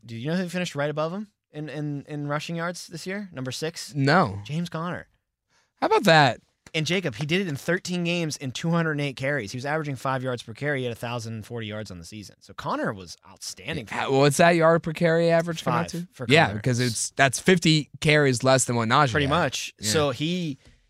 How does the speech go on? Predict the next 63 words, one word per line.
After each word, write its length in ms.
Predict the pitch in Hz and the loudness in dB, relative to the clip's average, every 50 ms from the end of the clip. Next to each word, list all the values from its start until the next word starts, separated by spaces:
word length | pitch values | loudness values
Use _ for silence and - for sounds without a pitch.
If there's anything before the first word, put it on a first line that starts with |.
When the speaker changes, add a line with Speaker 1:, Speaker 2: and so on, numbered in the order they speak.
| _ _ _ | _ _ _
Speaker 1:
he, 340 | _ - 156 175 196 170 120 | _ -4 -4 -2 -2 -2 -2
I 60 | 123 | -2
mean, 180 | 139 139 135 135 | -2 -2 -2 -2
I'm 120 | 131 131 | -4 -4
j-, 80 | 131 143 | -4 -4
again, 440 | 139 135 139 151 139 123 123 120 117 | -4 -2 0 0 -2 -2 -4 -4 -6
I, 100 | 117 120 | -6 -6
I 200 | 120 131 127 123 | -4 -4 -4 -2
know 140 | 131 127 | -2 -2
that 120 | 127 123 113 | -2 -2 -4
was 120 | 113 110 113 | -6 -8 -8
random, 360 | 113 117 123 120 113 98 85 | -8 -6 -6 -6 -6 -8 -10
but 100 | 101 98 | -10 -10
I 40 | 101 | -10
mean, 140 | 98 95 | -10 -12
just 240 | 92 104 104 - - | -12 -14 -14 -14 -14
I 80 | 95 95 | -12 -10
saw 240 | - - 123 113 107 | -8 -8 -6 -6 -8
his 140 | 101 95 | -8 -10
name 200 | 104 107 110 110 | -8 -8 -8 -8
pop 140 | 104 113 107 | -8 -6 -2
Speaker 2:
No, 140 | 113 139 160 | 0 2 2
Speaker 1:
up 60 | 151 117 | 2 2
Speaker 2:
yeah, 80 | 104 | 0
Speaker 1:
there. 100 | 104 104 107 | -2 -2 -2
It's 60 | 107 120 | -2 -2
Speaker 2:
it's 120 | 131 - | -2 0
Speaker 1:
just 100 | 131 135 | 2 4
Speaker 2:
worth 200 | 165 185 - - | 6 6 6 4
mentioning. 440 | 143 120 117 110 - 110 107 104 104 | 2 2 2 2 0 -2 -4 -4 -4
Speaker 1:
'cause 140 | 127 110 113 | -6 -8 -10
of 80 | 104 | -10
Pittsburgh 400 | - 131 110 - - 113 104 98 110 | -10 -10 -10 -8 -10 -10 -6 0 2
Speaker 2:
It's 260 | 131 131 131 131 127 | 4 4 4 2 0
Speaker 1:
angle, 160 | - - - | 0 0 -2
I 20 | 92 | -2
mean. 140 | 95 131 147 | 2 4 6
Speaker 2:
worth 180 | 165 165 147 | 6 6 6
mentioning, 400 | 160 170 165 156 170 175 165 147 | 6 4 4 4 2 2 2 2
too. 260 | 127 - 165 180 175 | 4 4 4 6 6
I 60 | 156 135 | 4 4
mean, 160 | 135 135 131 | 4 2 2
you 80 | 131 | 2
talk 180 | 135 165 - 147 | 4 4 4 4
about 240 | 143 135 127 123 - | 6 6 4 6 6
bell 220 | 127 120 127 131 127 | 4 6 6 4 4
cow, 280 | - 135 120 117 120 | 2 2 2 4 4
someone 260 | 120 - 120 117 117 | 2 2 0 0 0
you 120 | 110 113 107 | 0 -2 0
can 220 | - 120 113 113 | 0 0 -2 0
repeatedly 680 | 107 110 101 - - - 135 123 127 123 123 120 113 | -2 -6 -8 -8 -4 -2 0 0 0 0 0 -2 -2
hand 180 | 107 120 120 113 | -2 -2 -2 -2
the 60 | 110 | -2
ball 220 | 110 113 110 110 113 | -2 -2 0 0 0
off 200 | 113 110 107 - | -2 -2 -4 -4
to 160 | - 110 107 | -6 -4 -2
and 80 | 107 | 0
not 200 | 110 113 113 113 | 0 0 0 0
worry 320 | 110 113 110 110 107 107 107 | 0 0 0 0 0 0 -2
about 300 | 107 107 110 107 107 107 | -2 -2 0 -2 -2 -2
the, 120 | - 110 | -4 -6
the 200 | 104 80 113 113 | -8 -8 -8 -8
workload. 540 | 104 107 110 117 - - 107 101 101 98 | -4 -2 -2 -2 -2 -2 -2 -2 -2 -4